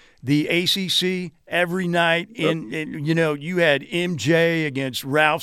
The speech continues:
Speaker 2: Yep.
Speaker 1: Sampson or Lynn Bias or Mark Price. Uh, in the Big East, you had Pearl
Speaker 2: I
Speaker 1: against
Speaker 2: remember
Speaker 1: Pat-,
Speaker 2: Syracuse,
Speaker 1: yeah,
Speaker 2: yeah. We played
Speaker 1: Patrick
Speaker 2: Syracuse up
Speaker 1: Ewing,
Speaker 2: there.
Speaker 1: Saint
Speaker 2: Yeah.
Speaker 1: John's, but the Big Eight battles were like that too.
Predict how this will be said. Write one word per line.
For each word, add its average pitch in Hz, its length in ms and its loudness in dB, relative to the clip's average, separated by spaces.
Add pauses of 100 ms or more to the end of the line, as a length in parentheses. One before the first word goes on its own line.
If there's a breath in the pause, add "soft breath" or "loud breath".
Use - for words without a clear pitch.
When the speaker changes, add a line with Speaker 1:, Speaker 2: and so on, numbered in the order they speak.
(120)
Speaker 2:
Yep. 175 340 4
Speaker 1:
Sampson 165 400 -2
or 131 240 -2
Lynn 170 400 0
Bias 160 680 4
or 117 100 -4
Mark 156 440 0
Price. 156 640 0 (420 loud breath)
Uh, 135 440 4
in 151 200 -2
the 139 120 -6
Big 147 300 -2
East, 156 280 -4
you 147 120 -2
had 131 200 -2
Pearl 160 440 2
Speaker 2:
I - 20 -2
Speaker 1:
against 139 240 0
Speaker 2:
remember 127 220 6
Speaker 1:
Pat-, - 40 -2
Speaker 2:
Syracuse, 160 560 4
Speaker 1:
yeah, 127 140 0
Speaker 2:
yeah. 135 160 8
We 101 80 4 (100)
played - 80 -12
Speaker 1:
Patrick 185 520 4
Speaker 2:
Syracuse 151 200 4
up - 60 -
Speaker 1:
Ewing, 185 400 2
Speaker 2:
there. 180 240 -2
Speaker 1:
Saint 170 420 -2
Speaker 2:
Yeah. 156 60 2
Speaker 1:
John's, 170 380 2
but 139 160 -4
the 165 80 -2
Big 180 280 2
Eight 196 240 2
battles 165 420 4
were 147 120 -2
like 151 220 2
that 135 200 0
too. 185 280 -2